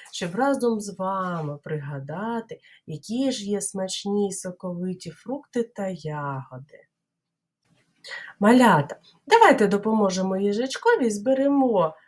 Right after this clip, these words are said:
фрукти, е, та ягоди до його кошика. Що ми перше покладемо? Ану, подивіться уважно, які ж тут є фрукти та ягоди.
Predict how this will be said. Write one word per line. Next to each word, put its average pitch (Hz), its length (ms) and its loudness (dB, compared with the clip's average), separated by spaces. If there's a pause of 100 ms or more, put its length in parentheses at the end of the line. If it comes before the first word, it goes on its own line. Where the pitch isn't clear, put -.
(120)
фрукти, 208 500 -2
е, 165 520 -4
та 202 160 -4
ягоди 220 680 -2 (300)
до 214 220 0
його 233 580 0
кошика. 233 1080 -4 (280)
Що 427 320 6
ми 302 100 4
перше 190 460 2
покладемо? 165 1160 -2
Ану, 277 480 -4
подивіться 240 920 -4
уважно, 185 840 -4 (420)
які 170 580 -4
ж - 140 -8
тут 302 200 -10
є 262 180 0
фрукти 359 560 -8
та 311 80 -4
ягоди. 156 880 -6